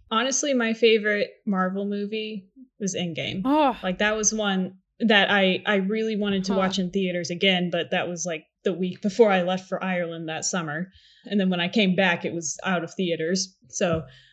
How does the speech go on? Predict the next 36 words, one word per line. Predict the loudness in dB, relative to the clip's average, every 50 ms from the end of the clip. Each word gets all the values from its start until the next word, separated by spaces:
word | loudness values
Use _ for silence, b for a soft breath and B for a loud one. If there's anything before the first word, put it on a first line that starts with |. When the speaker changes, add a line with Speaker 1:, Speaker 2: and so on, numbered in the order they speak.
| B B B
Speaker 1:
I | 4
would | 4 6 4
have | 4 0
loved | 0 0 2 2 4 4 2 2 0
to | -2 -2
watch | 0 0 -2 -2 -4
it | -6 -6
in | -6
the | -6 -6
theater | -4 -4 -4 -2 0 0 -2
again. | -2 -2 -4 -4
Like, | -6 -6 -4
that | -2 -2
was | -2 -2
probably | -4 -4 -4 -4 -4 -4 -4 -6
my | -4 -6 -8
favorite | -10 -12 -12 -4 -2 -2 -2 -2 -4 -4 -4 -4 -4 -6 -8 _ _ _ _ -2
movie | 0 0 0 -2 -6 -6
theater | -4 -4 -4 -4 -4 -6
experience, | -8 -10 -8 -8 -8 -8 -8 -8 -10 -12 -8 -6 -4 -4 -4 -4 -8 _ -20 -20 -20 -20 -10 _
'cause | -4 -2
there | -2 -2 -2
was | -2 -4 -4
so | -2 -2 -2 0 0
much | 0 -2 -2 -2
happening | -2 -2 -2 -2 -6 -8 -6
in | -6 -6
that | -6 -6 -4 -4
movie. | -6 -6 -6 -8 -8 -8 -8 -4
Speaker 2:
That's | 0 0 0 0 -4
crazy. | -12 -16 -20 -14 -6 -4 -4 -2 -2 -4 -6 -6 -8 -6 -6 -6 -8 -8 -12 -12 _
I | 4 4 4
love | 6 6 6 6 4 4
that, | 2 0 0 2 2 0
like, | 0 -4 -4 -6 -10 -10
you | -8 -4 0 2 2 2 2 2 0